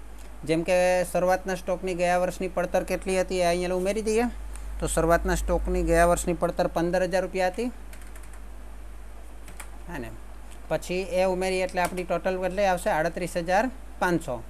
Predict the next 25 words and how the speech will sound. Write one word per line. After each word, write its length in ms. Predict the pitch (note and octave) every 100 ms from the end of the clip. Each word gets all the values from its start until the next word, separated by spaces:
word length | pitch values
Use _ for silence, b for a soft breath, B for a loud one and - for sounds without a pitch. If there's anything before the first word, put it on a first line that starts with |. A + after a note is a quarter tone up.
| B B
એટલે 280 | B D#3
તૈયાર 340 | D3 D#3 E3+ F3
માલના 240 | F3+ F3+
સ્ટોકમાં 400 | E3+ F3+ F3 F3+
શરૂઆતના 500 | E3 F3 F3 F#3 F#3
સ્ટોકની 420 | F3 F#3 F3+ F#3
ગયા 200 | E3+ E3+
વર્ષની 340 | F3+ F3+ - F#3
ને 80 | F3
આ 140 | F3+
ચાલુ 300 | F#3 E3+ F3+
વર્ષની 260 | F3 - F3+
બંને 300 | E3 F3 F#3
પન-, 240 | F3 F3 F3+
મળીને 320 | E3+ E3+ F3 F#3
આડત્રીસ 420 | D#3 E3 F3+ F3+
પાંચસો 340 | F3+ E3+ G3
થાય 180 | G3 G3+
છે 120 | G3
ને, 160 | F#3 A#3+ B B -
એ 40 |
આમાં 240 | E3 E3 E3+
ઉમે-, 220 | F3 F#3
ઉમેરી 300 | F#3 F3 F#3
દઈએ. 240 | G3 G3+